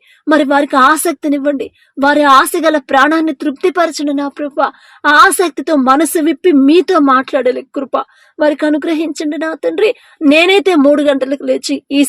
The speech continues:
సమస్యలన్నిటి కోసం నేనైతే చేయలేను ప్రభా, కానీ వాళ్ళు మాత్రమే నా తండ్రి చేయగలరు. ఈ సమస్యలు ఉన్న ప్రతి ఒక్కరిని ప్రభా, మీరు నన్నైతే ఎలా నా చేయి మీద తట్టి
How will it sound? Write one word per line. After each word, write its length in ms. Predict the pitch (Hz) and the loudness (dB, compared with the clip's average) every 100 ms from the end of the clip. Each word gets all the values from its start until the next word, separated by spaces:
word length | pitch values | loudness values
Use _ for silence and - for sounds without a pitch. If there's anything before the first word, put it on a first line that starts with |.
| 294 | 0
సమస్యలన్నిటి 680 | 277 277 285 269 294 320 311 | 0 0 -2 0 -2 -4 -4
కోసం 200 | 302 320 277 | -4 -2 0
నేనైతే 380 | 311 339 370 349 294 | 0 0 -2 -6 -4
చేయలేను 380 | 320 302 320 294 302 | -4 -4 -4 -8 -8
ప్రభా, 280 | 294 - - _ _ _ _ _ - | -10 -10 -12 _ _ _ _ _ 0
కానీ 280 | 403 440 453 _ _ 262 | 2 2 -2 _ _ -4
వాళ్ళు 360 | 262 277 370 392 349 | 0 2 4 4 2
మాత్రమే 380 | 311 302 302 285 254 | 2 0 -2 -2 -2
నా 80 | 277 269 | -6 -6
తండ్రి 240 | 285 294 - | -8 -8 -4
చేయగలరు. 440 | 311 277 269 277 - - | -2 0 -2 -4 -8 -6
ఈ 40 | 262 - | -6 -4
సమస్యలు 400 | 269 262 320 277 | -4 -4 -4 -2
ఉన్న 120 | 262 269 269 | 0 0 0
ప్రతి 340 | 262 - - 339 277 | -4 -4 -2 0 0
ఒక్కరిని 400 | 269 339 320 311 269 | 0 -2 -2 -2 -2
ప్రభా, 300 | 285 269 277 - - _ 269 277 | -4 -2 -2 -2 -10 _ 0 2
మీరు 260 | 339 370 339 - _ 262 254 | 4 2 -2 -10 _ 0 2
నన్నైతే 540 | 294 359 427 403 403 311 - _ _ | 2 2 2 2 0 -2 -6 _ _
ఎలా 300 | 269 277 311 294 - 277 | -2 0 2 0 -4 -2
నా 60 | 269 254 | 0 0
చేయి 200 | 302 302 311 | 0 2 2
మీద 140 | 302 285 - | 0 -2 -2
తట్టి 360 | 254 - 381 | -4 -2 0